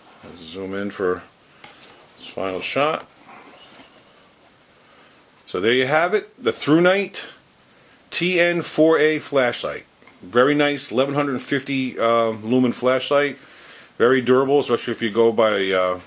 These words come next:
Ben's, uh, video. <laughs> The, the thing was in solid ice and it was going, so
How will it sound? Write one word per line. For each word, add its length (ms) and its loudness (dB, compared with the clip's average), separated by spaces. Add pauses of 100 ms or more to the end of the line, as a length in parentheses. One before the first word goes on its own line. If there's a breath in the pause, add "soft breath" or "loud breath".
(160)
Ben's, 360 0
uh, 260 0
video. 640 0
<laughs> 60 -20 (300 loud breath)
The, 120 -2
the 140 -6
thing 220 0
was 160 0
in 80 -2
solid 420 0
ice 340 -4
and 140 -4
it 60 -8
was 140 -8
going, 320 -6
so 280 -8